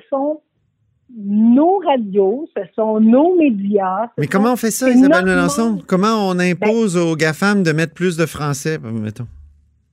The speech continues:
Speaker 1: Ben, il y a plein de façons de faire. Et vous savez, euh, comme moi, euh, qu'on va devoir, euh, avoir plus qu'un dix minutes de réflexion, là, puis vouloir rattraper. Il faut, faut se projeter dans l'avenir.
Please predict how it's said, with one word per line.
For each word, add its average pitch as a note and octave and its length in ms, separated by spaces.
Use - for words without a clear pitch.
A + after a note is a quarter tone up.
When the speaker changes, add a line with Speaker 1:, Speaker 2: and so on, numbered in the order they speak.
Speaker 1:
Ben, D4 140
il B3 60
y C4+ 80
a C4 160
plein C4+ 380
de C4 140
façons F#3 360
de D#3 100
faire. A3 220
Et G3+ 80
vous G3 160
savez, C4 680
euh, F3+ 240
comme B3 280
moi, F#3+ 240
euh, F#3 100
qu'on B3 160
va C4 180
devoir, B3 1040
euh, E3+ 160
avoir G#3+ 440
plus C#4 240
qu'un G#3 240
dix F#3 200
minutes B3 400
de G#3+ 80
réflexion, G#3 800
là, A#3 100
puis F#3+ 200
vouloir G3+ 400
rattraper. A3 680
Il - 300
faut, D4 220
faut E4 100
se - 120
projeter - 500
dans G3+ 140
l'avenir. F3 500